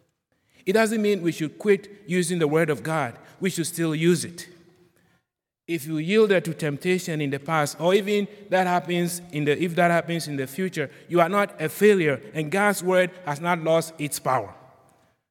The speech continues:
Through repentance and faith in the Lord's mercy, you can still consider yourself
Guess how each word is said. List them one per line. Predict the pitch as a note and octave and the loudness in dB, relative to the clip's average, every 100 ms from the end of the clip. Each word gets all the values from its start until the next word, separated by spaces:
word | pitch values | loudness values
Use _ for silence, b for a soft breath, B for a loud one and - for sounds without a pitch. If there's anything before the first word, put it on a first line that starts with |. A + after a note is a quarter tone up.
| _ _ _ _ _ _ - | _ _ _ _ _ _ -4
Through | G3+ A3 | 0 2
repentance | F3+ - F#3 F#3 D3+ A#2 G#2+ - - | 0 0 -2 0 -4 -6 -10 -14 -8
and | B2+ B2+ | -8 -8
faith | - F#3+ E3 | -2 0 0
in | E3 D3 | -2 -6
the | C#3 | -4
Lord's | D#3 F3 F3 E3+ - | 0 2 0 -2 -10
mercy, | C#3 F3 F3 - A#2 - b b b b | 0 0 0 -4 -8 -14 b b b b
you | - | -6
can | D3+ D#3 | -2 -4
still | C#3+ - G3 | -4 0 0
consider | G3 D#3 D3 - F#3+ F#3 | 0 -6 -8 -4 0 2
yourself | E3+ D3 - E3+ D#3+ E3 | 2 0 -4 -2 -2 -2